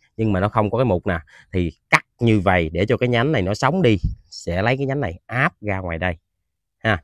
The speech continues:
Chứ còn cắt ở trong đây thì cũng được nhưng mà nó hơi uổng, cắt nó hơi sâu ha. Nè,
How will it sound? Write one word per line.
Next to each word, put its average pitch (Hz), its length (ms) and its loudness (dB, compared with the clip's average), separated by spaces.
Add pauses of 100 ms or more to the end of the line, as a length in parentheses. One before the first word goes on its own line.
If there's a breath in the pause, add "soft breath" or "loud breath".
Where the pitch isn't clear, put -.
(140)
Chứ 104 60 -18
còn 85 180 -4
cắt - 120 -2
ở 113 100 -6
trong 98 160 -4
đây 92 140 -4
thì 82 140 -4
cũng 90 280 -6
được 82 200 -4
nhưng 92 140 -6
mà 82 60 -6
nó 87 100 -8
hơi 98 180 -4 (420)
uổng, 90 280 -6 (500)
cắt - 180 -12
nó 123 80 -6
hơi 98 140 -6
sâu 110 280 -4 (540)
ha. 110 200 -10 (300)
Nè, 90 80 -10